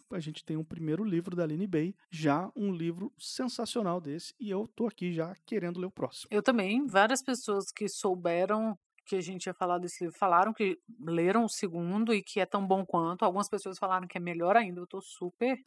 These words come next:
Speaker 2: curiosa. E como que essas pessoas sabiam que a gente ia falar desse livro, Lucas? Porque elas estão no nosso grupo do Telegram. E lá,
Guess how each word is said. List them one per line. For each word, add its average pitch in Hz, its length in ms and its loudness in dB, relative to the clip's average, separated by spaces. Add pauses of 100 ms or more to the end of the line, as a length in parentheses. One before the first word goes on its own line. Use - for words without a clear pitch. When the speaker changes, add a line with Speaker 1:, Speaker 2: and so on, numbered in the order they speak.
Speaker 2:
curiosa. 185 580 0 (160)
E 330 300 6
como 370 300 4
que 320 60 2
essas 269 200 -2
pessoas 254 340 0
sabiam 226 720 4
que - 120 -2
a 202 80 2
gente 220 220 -4
ia 214 100 2
falar 208 220 6
desse 202 200 -2
livro, 185 420 0
Lucas? 156 600 -6
Porque 185 240 -8
elas 240 160 -6
estão 247 240 -10
no 247 80 -4
nosso 262 200 -6
grupo 262 220 -8
do 285 80 -10
Telegram. 269 400 -6 (840)
E 226 120 -6
lá, 202 420 0